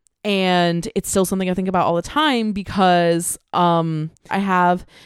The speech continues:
this play happening. It's, like, being hosted by Cleveland Public Theater, basically, but it's in March. And it's about teenage girls who are baby gays. And a big part of it is about their, like, imagined futures. Like, there are characters that are versions of themselves.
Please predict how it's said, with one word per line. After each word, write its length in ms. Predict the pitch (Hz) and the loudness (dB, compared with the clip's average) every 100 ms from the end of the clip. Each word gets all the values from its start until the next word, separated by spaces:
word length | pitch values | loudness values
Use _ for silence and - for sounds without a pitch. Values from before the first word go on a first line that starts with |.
| _ | _
this 140 | 202 - | -10 -4
play 240 | 196 185 | -2 0
happening. 800 | 190 175 190 175 170 170 170 170 _ _ - | 0 -2 -2 -2 -2 -2 -4 -8 _ _ -2
It's, 140 | 226 | 0
like, 160 | 202 214 | 0 -2
being 320 | 269 269 240 | -4 -4 -6
hosted 540 | 214 208 185 - 175 | 0 2 2 0 -4
by 160 | 165 160 | -2 -2
Cleveland 320 | - 175 165 | -2 -2 -2
Public 240 | 165 160 156 | -2 -4 -6
Theater, 240 | 160 151 | -4 -4
basically, 440 | 147 151 151 127 113 | -4 -6 -8 -8 -6
but 140 | 165 | -4
it's 140 | 160 | -4
in 100 | 170 | -4
March. 440 | 160 160 131 175 - - - - | 0 0 0 -2 -10 -16 -20 -10
And 380 | - 208 190 185 | -2 2 2 0
it's 140 | - 180 | -4 -6
about 400 | 170 165 170 - | -2 0 0 -2
teenage 380 | 226 226 233 - | -6 -4 -6 -2
girls 580 | 185 180 180 185 - - _ | 2 4 4 2 -4 -16 _
who 140 | - | -4
are 60 | 190 | -2
baby 280 | 180 160 202 | 0 -2 -4
gays. 540 | 185 156 156 160 175 - | -2 -2 0 -2 -4 -2
And 80 | 185 | -2
a 60 | 170 | 0
big 240 | 196 214 | -2 -4
part 300 | - 262 285 | -2 0 0
of 100 | 233 | 0
it 260 | 202 190 - - - - | 0 0 -4 -12 -20 2
is 400 | 202 196 185 180 - | 4 6 2 -2 -2
about 640 | 180 185 175 170 170 - 185 | -2 2 6 6 6 2 -4
their, 840 | 165 165 165 160 156 151 151 - | 0 2 2 2 2 2 0 -4
like, 320 | - 170 - - | 0 0 0 -4
imagined 880 | 190 185 165 147 160 170 170 170 170 | -2 0 0 0 0 -2 -2 -2 -4
futures. 680 | - 156 156 - 214 247 254 | -6 -10 -8 -2 0 0 0
Like, 140 | 214 | -2
there 160 | 202 175 | 2 2
are 100 | 175 | 0
characters 720 | - 170 160 - 190 185 185 | -2 -2 -2 -2 0 0 0
that 180 | 190 - | 0 2
are 140 | 175 | 0
versions 480 | 160 165 165 175 175 | 2 2 2 0 0
of 140 | 180 | 0
themselves. 1000 | 170 170 170 - 143 135 151 165 180 - | 0 -2 -2 -2 -2 0 0 -2 -4 -8